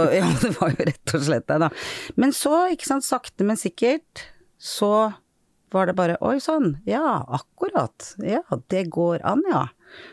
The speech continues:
Og så begynte kiloene bare å renne av. Eh, og overskuddet kom, og for hver uke så klarte vi mer og mer. Men det er klart, og så var det liksom sånn, «Yes, nå er vi i gang.» Men jeg har jo, det må jeg jo si det, at jeg,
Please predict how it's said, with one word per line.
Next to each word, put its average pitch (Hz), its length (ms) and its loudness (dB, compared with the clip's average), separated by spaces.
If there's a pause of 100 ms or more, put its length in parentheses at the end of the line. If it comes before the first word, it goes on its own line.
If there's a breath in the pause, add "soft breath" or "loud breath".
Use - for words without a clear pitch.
Og 247 260 0
så - 400 0
begynte 131 360 0
kiloene - 440 -2
bare 113 300 0 (180)
å 180 60 -2 (320)
renne 127 580 0
av. 214 300 0 (800 loud breath)
Eh, 165 320 6 (160)
og 165 380 4 (260)
overskuddet 147 500 2
kom, 202 360 2 (180)
og 156 400 4 (560)
for 156 240 2
hver 147 260 2
uke 156 220 0
så 156 160 -2
klarte 135 320 0
vi 131 80 2
mer 135 160 0
og 151 80 2
mer. 208 240 2 (400 loud breath)
Men 180 160 2
det 190 60 -4
er - 40 -10
klart, 165 240 0 (120)
og 196 220 2
så - 280 2 (240)
var 120 320 2
det 107 80 0
liksom 117 240 0
sånn, 104 320 0
«Yes, - 480 0
nå 120 160 4
er 98 160 2
vi 113 80 -2
i 117 60 0
gang.» 104 100 -2
Men 151 160 4
jeg 165 320 2
har 131 220 2
jo, - 100 0
det 151 80 4
må 135 160 4
jeg 127 160 2
jo 135 80 -2
si 139 160 2
det, 113 80 4
at 135 160 -2
jeg, 131 160 0